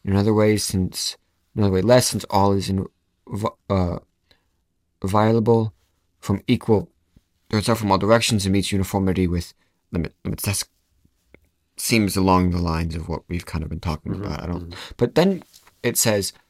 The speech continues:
Speaker 1: "At this point, I want you to know I end my reliable account and thought about truth. From here on,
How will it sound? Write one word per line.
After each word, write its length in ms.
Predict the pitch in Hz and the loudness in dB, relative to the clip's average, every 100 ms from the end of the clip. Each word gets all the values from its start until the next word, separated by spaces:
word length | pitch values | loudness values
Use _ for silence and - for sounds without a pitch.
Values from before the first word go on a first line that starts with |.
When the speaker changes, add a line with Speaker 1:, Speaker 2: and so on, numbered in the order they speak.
| _ _ _ _ _ | _ _ _ _ _
Speaker 1:
"At 140 | 120 - | 0 4
this 160 | 185 - | 4 4
point, 540 | - 110 110 - - _ _ _ - | 0 -2 -2 -6 -12 _ _ _ -2
I 60 | 107 | 2
want 280 | 120 123 127 | 2 2 0
you 60 | |
to 100 | 117 | 2
know 400 | 107 101 95 98 - | 2 2 0 -2 -2
I 180 | 104 - | -2 0
end 320 | 107 113 110 104 | 0 0 0 0
my 80 | |
reliable 540 | 104 101 98 107 120 113 | 0 2 2 2 2 0
account 580 | - - 95 95 - - | -2 -2 0 0 -4 -10
and 140 | 104 | -8
thought 420 | - 101 87 - - | -2 0 0 -4 -10
about 240 | 101 95 | -6 -6
truth. 480 | - - 90 - - _ _ _ _ _ _ _ | -6 -6 -6 -8 -18 _ _ _ _ _ _ _
From 160 | - 101 | -6 -4
here 280 | - 160 143 | 2 4 6
on, 380 | 120 123 131 | 6 2 -2